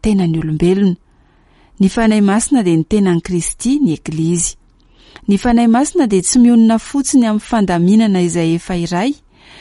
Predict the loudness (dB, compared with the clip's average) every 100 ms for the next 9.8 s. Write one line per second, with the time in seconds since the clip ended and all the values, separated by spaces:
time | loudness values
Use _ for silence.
0 | -20 -20 -4 2 2 2 2 4 4 4
1 | 4 4 2 2 -2 -4 -8 -6 -8 -8
2 | -8 -6 -2 2 2 2 -2 _ _ _
3 | _ _ _ _ -4 0 0 0 0 0
4 | 0 -2 -4 -2 -2 -2 -2 0 0 -2
5 | -6 -4 -6 -2 -2 2 2 0 -2 0
6 | 0 0 0 2 2 0 0 0 -2 -2
7 | -4 -4 -2 -2 -4 -2 0 0 -2 -10
8 | -20 -20 -10 -2 0 2 0 -2 -2 0
9 | -2 -4 -8 -10 -6 -2 -2